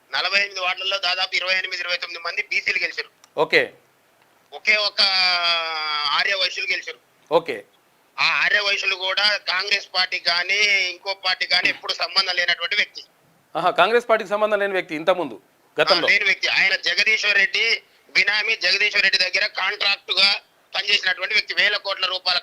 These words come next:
Speaker 1: కాంట్రాక్ట్ లు, జగదీశ్వర్ రెడ్డి పనులన్నీ కాంట్రాక్ట్ చేసినటువంటి వ్యక్తి. అన్ని ఆధారాలు సూర్యాపేటలో ఉన్నాయి.
Speaker 2: ఓకే.
Speaker 1: అలాంటి వ్యక్తిని జగదీశ్వర్ రెడ్డి, దామోదర్ రెడ్డి వర్గము, రమేష్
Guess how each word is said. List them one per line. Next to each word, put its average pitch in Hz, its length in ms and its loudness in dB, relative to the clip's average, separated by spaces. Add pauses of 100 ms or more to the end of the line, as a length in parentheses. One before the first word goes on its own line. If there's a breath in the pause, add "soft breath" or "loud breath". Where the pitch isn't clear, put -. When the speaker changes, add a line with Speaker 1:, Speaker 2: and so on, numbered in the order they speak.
Speaker 1:
కాంట్రాక్ట్ 190 340 -2
లు, 214 60 -2
జగదీశ్వర్ 185 440 0
రెడ్డి 180 200 -6
పనులన్నీ 180 340 -2 (380)
కాంట్రాక్ట్ 202 380 0
చేసినటువంటి 185 440 -4
వ్యక్తి. 240 240 0 (160)
అన్ని 208 240 -2 (140)
ఆధారాలు 190 420 0 (440)
సూర్యాపేటలో 202 460 -2
ఉన్నాయి. 165 160 -8 (160)
Speaker 2:
ఓకే. 170 280 2 (920 soft breath)
Speaker 1:
అలాంటి 220 400 2
వ్యక్తిని 220 320 0 (100)
జగదీశ్వర్ 214 480 2
రెడ్డి, 220 240 0 (540)
దామోదర్ 208 360 0
రెడ్డి 202 200 -2
వర్గము, 196 300 -2
రమేష్ 196 340 0